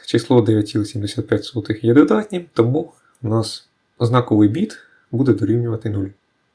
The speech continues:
Далі виконуємо додавання числа, яке складається з нуля в старшому розряді і з одиничок у інших семи бітах.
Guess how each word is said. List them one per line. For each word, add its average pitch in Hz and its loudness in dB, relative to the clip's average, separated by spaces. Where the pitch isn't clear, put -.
Далі 147 4
виконуємо 107 0
додавання 104 2
числа, 120 0
яке 117 2
складається 101 0
з 104 -2
нуля 104 -2
в 95 -6
старшому 117 -4
розряді 175 -2
і 147 -2
з - -12
одиничок 113 -4
у 101 -2
інших 113 -2
семи 104 -4
бітах. 101 -8